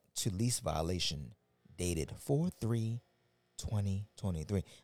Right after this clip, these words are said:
I don't know which day, but it wasn't that hot to be at. No one pool was open here. Next time, you will be asked to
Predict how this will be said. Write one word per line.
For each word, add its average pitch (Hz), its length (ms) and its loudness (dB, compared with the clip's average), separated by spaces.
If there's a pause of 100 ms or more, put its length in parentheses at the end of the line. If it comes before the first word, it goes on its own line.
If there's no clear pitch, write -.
I - 40 0
don't 208 100 10
know 175 60 12
which 139 200 10
day, 143 140 10
but 107 160 6
it 135 40 8
wasn't 123 180 8
that 104 120 8
hot 98 180 4
to 82 60 0
be 98 200 2
at. 82 120 0
No 117 100 4
one 110 360 4
pool 98 360 2
was 78 140 -4
open 78 220 -2
here. 80 180 -2 (880)
Next 139 380 4
time, 190 320 6
you 147 160 2
will 120 120 6
be 80 180 2
asked 101 280 2
to - 60 -4